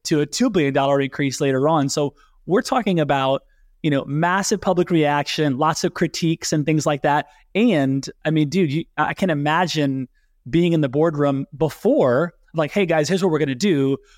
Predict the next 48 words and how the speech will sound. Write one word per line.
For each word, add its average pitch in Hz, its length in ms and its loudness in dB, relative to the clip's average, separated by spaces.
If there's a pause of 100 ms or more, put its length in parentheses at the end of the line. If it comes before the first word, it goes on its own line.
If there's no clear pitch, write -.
(180)
We're - 60 -12
gonna 185 160 0
have 156 140 0
a 131 40 -2
sixty-second, - 840 -4
<laughs> - 40 -16
you 185 80 0
know, 139 260 0
shot, 139 440 -2 (420)
and 151 80 -2
we're 156 80 0
not 185 160 0
gonna 175 140 0
put 170 180 -2
your 156 80 2
logo. 165 320 2
It's 143 80 -2
gonna 156 160 0
be 143 160 -6 (140)
a - 40 -8
Q 160 220 -2
R 170 160 2
code. 135 380 -2
It's - 160 -8 (280)
super - 320 -2
simple." 147 560 0 (460)
I 156 60 -4
gotta 180 160 2
imagine 170 340 0
there's, 135 200 -2
there 147 200 0
had 165 200 0
to 156 60 0
be 156 120 0
some 135 160 -2
potential 156 320 -2
pushback 143 540 -2
there. 143 320 -2 (420)
And 170 500 0
so - 160 -2
take 202 240 -2
us 233 120 -2
into 247 120 2
just 180 220 -2
kinda 175 180 0
maybe 160 260 2
that, 147 280 0 (100)
that 165 220 0